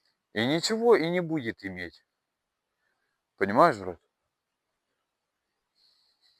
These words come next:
Потому что энергии нету.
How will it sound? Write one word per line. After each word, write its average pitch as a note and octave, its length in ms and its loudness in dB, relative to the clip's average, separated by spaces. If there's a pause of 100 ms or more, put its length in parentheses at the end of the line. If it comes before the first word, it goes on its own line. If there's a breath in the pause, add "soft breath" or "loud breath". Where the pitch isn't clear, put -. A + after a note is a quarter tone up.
(880 soft breath)
Потому D3 240 0
что F#3+ 220 4
энергии C3 540 4
нету. A#2 440 -6